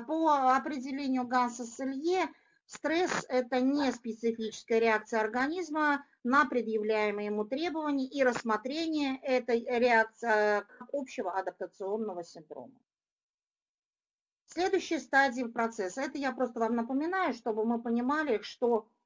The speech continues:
а, как же проходит, собственно говоря, пе-, период адаптации. Ганс Селье определил следующие стадии стресса как процесса.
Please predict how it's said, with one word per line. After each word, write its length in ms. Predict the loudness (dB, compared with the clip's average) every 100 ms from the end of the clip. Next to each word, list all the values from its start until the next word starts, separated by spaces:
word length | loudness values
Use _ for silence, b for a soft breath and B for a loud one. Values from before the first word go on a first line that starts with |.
| _
а, 120 | -4
как 260 | 2 2 2
же 140 | 0
проходит, 600 | 2 0 0 -2 0 0
собственно 380 | -2 -4 -4 -4
говоря, 560 | -2 2 4 4 2 -2 b b 4
пе-, 280 | 8 8 6
период 460 | 0 2 0 0
адаптации. 920 | -2 0 0 0 -2 -2 -4 -6 -6 -8 _ -8
Ганс 300 | 2 2 2
Селье 320 | -2 -2 0
определил 480 | 0 -2 -4 -4 -4
следующие 540 | -2 0 0 -2 -10 -6
стадии 480 | -2 -2 -2 -4
стресса 560 | -4 -4 -4 -2 -4 -6 0
как 360 | 4 4 2
процесса. 840 | -2 0 -2 -4 -4 -6 -10 -18